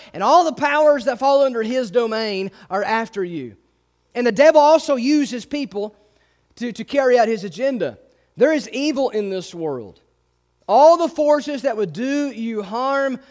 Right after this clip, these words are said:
spiritually, I think first and foremost, God deliver us from evil.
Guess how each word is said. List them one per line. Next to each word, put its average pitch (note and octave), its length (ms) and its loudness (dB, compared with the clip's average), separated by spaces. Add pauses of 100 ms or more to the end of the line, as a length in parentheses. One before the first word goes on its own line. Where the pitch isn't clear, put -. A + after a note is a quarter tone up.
(120)
spiritually, C4 760 -6
I A#3 40 2
think A3+ 200 -4
first B3+ 280 -2
and G#3 80 -14
foremost, A3+ 480 -4
God C4 160 0
deliver G#3+ 400 0
us G3 140 -6
from G#3 200 -12
evil. F3 320 -8